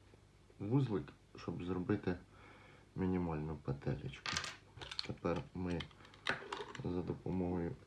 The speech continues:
ножичка це все відрізаємо, залишаємо залишок. Ось так,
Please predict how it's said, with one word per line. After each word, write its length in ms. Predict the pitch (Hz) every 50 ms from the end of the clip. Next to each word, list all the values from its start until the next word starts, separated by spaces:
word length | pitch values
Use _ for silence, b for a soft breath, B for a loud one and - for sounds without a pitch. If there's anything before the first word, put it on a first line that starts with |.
| - -
ножичка 720 | - 92 90 85 82 82 85 87 - - - - - 123 67 - - - - - - - - - - - - - - - - - - - - - - - - - - - -
це 60 | 78
все 260 | 69 67 - - 69
відрізаємо, 800 | 73 87 87 - - - 101 110 117 131 170 185 190 196 190 190 190 - - - - - - B B B B B B B B B B B B B B - - -
залишаємо 760 | - - - 85 80 78 - - - - 82 82 82 87 90 90
залишок. 640 | 104 123 147 151 151 147 139 - - 135 135 - - - - - - - - - - - - - - - - - - - - - - B B B B B B B B B B B B - - -
Ось 220 | - 95 92 - -
так, 280 | - - 87 - -